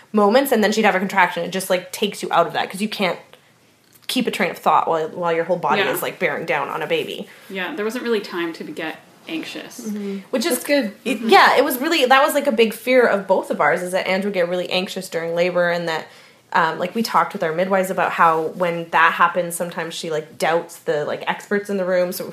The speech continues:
Speaker 1: kind of gave them a heads up, like, "If this happens, these are the things we think might be helpful," like, just reassuring Ange that you're very experienced, maybe tell us how many births you've attended, <laughs> talk about your education, that kind of thing.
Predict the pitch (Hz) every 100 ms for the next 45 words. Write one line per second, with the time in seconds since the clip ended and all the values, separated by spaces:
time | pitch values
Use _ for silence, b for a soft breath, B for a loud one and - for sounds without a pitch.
0 | - - 220 175 175 165 160 160 - 151
1 | 156 170 165 - 170 170 175 - 165 160
2 | 156 160 - B B B _ 202 208 190
3 | 185 180 165 175 170 156 170 - 165 147
4 | 151 151 156 139 - 170 165 - 180 160
5 | 180 156 - 185 180 170 165 - - 160
6 | 147 151 - 247 220 208 196 - B B
7 | - 143 - - 143 139 147 170 202 247
8 | 254 254 220 220 262 262 254 240 247 -
9 | - - 214 214 247 277 - 285 262 277
10 | 285 302 269 240 233 220 247 226 - 269
11 | 226